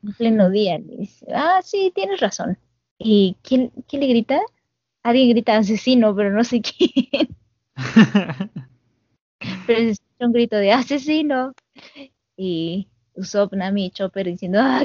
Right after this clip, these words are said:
Speaker 1: ¿qué está mal con esta ciudad?". <laughs> Aparecen nuevamente estas Oda Boxes, eh, diciendo, o bueno, informándonos que en la ciudad del,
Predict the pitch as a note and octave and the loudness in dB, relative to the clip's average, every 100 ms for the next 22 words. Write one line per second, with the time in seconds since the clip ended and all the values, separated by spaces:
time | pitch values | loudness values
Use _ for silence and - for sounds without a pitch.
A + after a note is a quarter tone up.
0 | G3 B3 A#3 - A3+ A#3 A#3+ A#3+ G#3+ A3+ | 0 0 0 0 2 2 0 0 -4 -4
1 | A3 G#3 G3 F#3 G3+ G#3 G#3+ B3 _ B3 | -6 -4 -4 -2 -2 -4 -6 -12 _ -6
2 | - B3 - - - - _ - _ _ | -4 -4 -2 -2 -2 -10 _ -20 _ _
3 | - G3+ G3+ A3 A3+ A#3 A3+ G#3+ G3+ G3+ | -10 -6 0 2 2 0 0 0 0 -2
4 | G3+ - F#3 - F#3+ E3+ F3+ F3+ - F#3+ | -6 -8 -10 -4 -2 -2 -2 -6 -6 -12
5 | - _ _ _ _ _ _ _ G3+ F3 | -12 _ _ _ _ _ _ _ -10 -8
6 | D#3+ - G3+ _ _ _ - G3 F#3+ F#3+ | -6 -6 -8 _ _ _ -6 -2 2 2
7 | F#3 _ - G3 G3+ F#3+ G3+ G#3+ B3 G#3 | 0 _ -4 2 4 2 2 2 4 2
8 | G3 A3+ _ _ _ _ _ _ _ _ | 0 -4 _ _ _ _ _ _ _ _
9 | _ _ - G3+ G3 - G3+ F3+ G3 G#3 | _ _ 0 2 2 0 -2 0 -4 -2
10 | G3 G3+ F#3+ F#3+ E3+ E3 E3+ F#3 | 0 2 0 -2 -4 -4 -6 -8